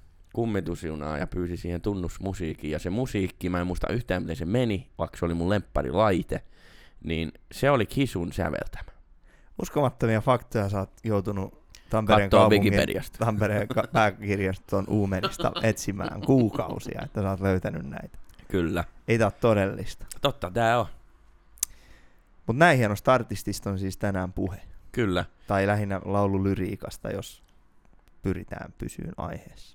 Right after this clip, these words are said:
Speaker 1: Yri-, yritetään ainakin, ainakin pysyä tässä kohtaa.
Speaker 2: Mikä oli sun ensimmäinen Kisu fiilis? Jos ei tätä kummitusjunaa, koska sä olit autuaan tietämätön.
Speaker 1: Öö,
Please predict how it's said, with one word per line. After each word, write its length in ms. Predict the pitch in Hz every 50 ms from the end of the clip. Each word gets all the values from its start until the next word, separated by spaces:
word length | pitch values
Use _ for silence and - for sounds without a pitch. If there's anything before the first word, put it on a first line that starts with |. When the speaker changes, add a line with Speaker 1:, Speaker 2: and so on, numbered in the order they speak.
| - - _
Speaker 1:
Yri-, 260 | 104 104 101 104 - -
yritetään 560 | 107 107 107 139 185 208 - - 95 90 85
ainakin, 380 | 85 85 82 87 - - - - _ _ _ _
ainakin 440 | - 90 87 85 80 - 82 85 - - - -
pysyä 380 | - 92 92 - 90 82 95 90 - - - - -
tässä 320 | - - 85 - - 80
kohtaa. 500 | - - - 113 - - - 92 87 76 - - - _ _ _ _ - - - - - - - - - - - - -
Speaker 2:
Mikä 260 | - 160 170 - 151 131
oli 140 | 120 120
sun 160 | 117 143 143 147
ensimmäinen 600 | 156 139 - - 107 101 98 - - - - - - - - - -
Kisu 300 | - 113 101 - - - - - - - - - - - - - - - - - -
fiilis? 400 | - 165 117 - - - - - -
Jos 200 | - 135 143 139
ei 100 | 139 123
tätä 160 | 113 113 107
kummitusjunaa, 840 | 107 117 135 123 120 107 98 98 90 - - - - 92 85 80 80 -
koska 200 | - - - - - - - _ -
sä 100 | 101 98
olit 240 | 101 98 82 - -
autuaan 480 | - - 101 101 92 - 92 95 90 90
tietämätön. 600 | 87 101 95 95 - - - - - - - - - - - - - - - - - - - - - - - - - - - - - - - - - - -
Speaker 1:
Öö, 280 | 143 143 135 135 131